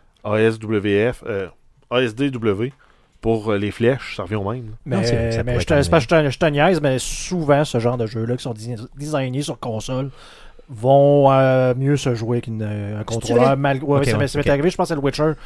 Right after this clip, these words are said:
Speaker 2: que j'ai joué avec une manette parce qu'avec un clavier souris, je trouvais que c'était trop de la merde.
Speaker 1: Ben,
Speaker 2: Surtout
Speaker 1: euh,
Speaker 2: avec les, les, les genres
Speaker 1: Rocket
Speaker 2: de,
Speaker 1: League.
Speaker 2: les, les menus radiales, là, pis ce genre de
Speaker 3: Mm.
Speaker 2: trucs-là, là, qui,
Speaker 3: Mm.
Speaker 2: qui sont souvent pas changés une fois rendus sur P C, donc tu sais, t'as encore les mêmes, euh,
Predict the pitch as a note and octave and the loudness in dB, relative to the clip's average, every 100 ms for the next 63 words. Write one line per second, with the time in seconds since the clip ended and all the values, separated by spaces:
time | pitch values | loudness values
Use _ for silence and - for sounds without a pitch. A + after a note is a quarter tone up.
0 | - - - - A#2 A2+ A2+ A2 A2 A2 | -20 -20 -8 -2 0 0 -2 -4 -4 -4
1 | A2 G#2+ G#2+ A2+ A#2 G#2+ A2 G#2+ A2 B2 | -6 -6 -4 -2 -2 -4 -6 -4 -4 -6
2 | A2+ - G#2+ G#2 A2 A2+ G#2 A2 A2+ G#2 | -8 -10 -10 -8 -8 -8 -8 -8 -10 -12
3 | A#2 - A2 A2 - - G2+ A#2 A2+ G#2+ | -12 -12 -10 -10 -12 -14 -8 -8 -6 -4
4 | G#2+ G2+ G2+ - E3+ C#3+ C#3+ C3+ C3 C3 | 0 2 4 2 2 0 0 0 0 2
5 | C#3+ - A#2 A2 A#2+ D#3 A#2+ - C#3+ C#3+ | 4 6 4 4 0 0 -10 -14 -4 -2
6 | C#3 D3+ D3+ D#3+ G3 D#3 A#2 C3+ E3+ F3 | 2 2 2 2 2 2 2 2 4 4
7 | D#3+ - B2+ C3+ A#2 B2 D3 E3+ D#3 G2+ | 2 0 -2 -2 -2 -6 0 0 0 -2
8 | A2+ G#2 A#2+ A2 A2 G#2+ - A#2 G#2 - | -4 -4 -8 -6 -6 -8 -8 -10 -10 -2
9 | C3+ D#3 D#3+ - - - D3 D3 D#3 D3 | 2 2 0 -12 -20 -2 6 6 6 2
10 | - - C#3+ B2+ A2+ C#3+ D3+ D#3 A#2+ - | -10 -4 -2 -2 0 -2 -2 -8 -12 -4
11 | C3 B2 A2+ A2+ C3 A2+ G#2 - C#3 A#2 | -2 -2 -6 -6 -8 -6 -6 -6 -6 -8
12 | A2+ - A#2+ A2 G#2+ B2+ A#2 A2+ B2 A#2+ | -10 -12 -10 -12 -8 -8 -8 -10 -10 -10
13 | A2 | -12